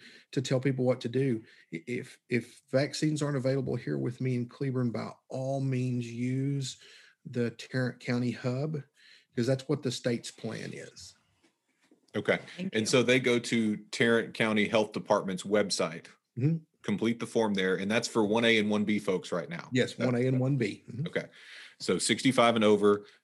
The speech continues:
Speaker 2: eighteen and over with a pre-existing medical condition that meets the,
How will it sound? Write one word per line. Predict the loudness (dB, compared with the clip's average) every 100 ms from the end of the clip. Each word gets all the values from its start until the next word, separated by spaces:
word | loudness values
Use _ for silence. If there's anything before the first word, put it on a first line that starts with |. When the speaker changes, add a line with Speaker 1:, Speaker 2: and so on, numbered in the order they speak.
| _ _
Speaker 2:
eighteen | 0 2 2
and | 4
over | 4 4 4 2
with | 0 2
a | 4 4
pre-existing | 2 -2 0 -2 -2 -2
medical | -2 0 -2
condition | -2 -2 -2 0 -2 -2 -2
that | -2 -2 -8 -8
meets | -6 -6 -6
the, | -4 -4